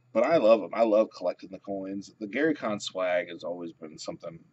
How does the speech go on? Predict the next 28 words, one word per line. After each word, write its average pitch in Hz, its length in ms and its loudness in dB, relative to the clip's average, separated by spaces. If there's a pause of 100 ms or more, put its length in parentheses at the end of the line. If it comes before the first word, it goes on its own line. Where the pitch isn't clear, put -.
(120)
I've 87 180 -8
really 85 260 -8
enjoyed. 87 280 -8
Every 95 220 -6
year 95 160 -4
they 90 100 -8
have 90 180 -8
an 85 140 -2
official 92 520 -8
adventure 85 520 -10
that 92 140 -8
Luke 92 260 -10
Gygax 85 640 -6 (600)
helps 95 300 0
write. 90 380 -2 (240)
Uh, 87 240 -2
that 101 100 -4
hasn't 117 260 0
come 104 180 -4
in 95 140 -6
yet, 87 280 -6
but 90 80 -6
I'll 82 80 -4
share 95 280 0
it 87 80 -8
when 87 120 -8
it 80 140 -10
does. - 440 -6